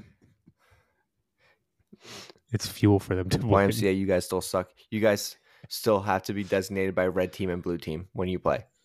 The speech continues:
Speaker 1: <laughs> Okay, I'm gonna start wheezing. <laughs> Let's start with the first game while I mute myself.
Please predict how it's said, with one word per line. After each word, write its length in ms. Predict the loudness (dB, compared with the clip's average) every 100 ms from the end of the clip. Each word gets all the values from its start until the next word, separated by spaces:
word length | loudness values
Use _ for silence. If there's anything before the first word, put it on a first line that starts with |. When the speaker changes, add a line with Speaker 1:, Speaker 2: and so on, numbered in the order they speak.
| _
Speaker 1:
<laughs> 1900 | 0 0 -2 -10 -12 -14 -16 -18 -18 -18 -20 _ _ _ _ -20 -12 -6 -6
Okay, 200 | -2 -2
I'm 60 | 0
gonna 180 | 0
start 220 | 2 2 2
wheezing. 440 | 0 -4 -6 -12 -16 -20 -20
<laughs> 340 | _ -6 -4 -2
Let's 180 | -4 -4
start 220 | -8 -8
with 80 | -10
the 80 |
first 280 | -10 -10 -10
game 160 | -10 -8
while 100 | -8
I 60 | -8
mute 180 | -8
myself. 340 | -10 -12 -14